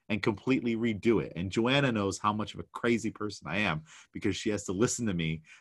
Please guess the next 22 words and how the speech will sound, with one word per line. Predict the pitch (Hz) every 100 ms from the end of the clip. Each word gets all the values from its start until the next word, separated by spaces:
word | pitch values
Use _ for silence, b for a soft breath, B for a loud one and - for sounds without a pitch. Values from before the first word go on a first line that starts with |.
| B
<laughs> | B 127
do | 104 123
this | 104 85 -
over | 110 113 101 90
and | 92
over | 110 110 87
and | 87
over, | 107 110 87 80 b
starting | - - - 123 127 131
the | 110
show, | 95 - 127 95 80 b -
"Welcome | 156 180 180 147
to | 196 190
The | 120
Barbell | 131 147 143 139
Strikes | - 131 127
Back," | 135 123 82 _ -
over | 131 127 104
and | 98
over | 120 131 107
and | 98
over. | 117 104 62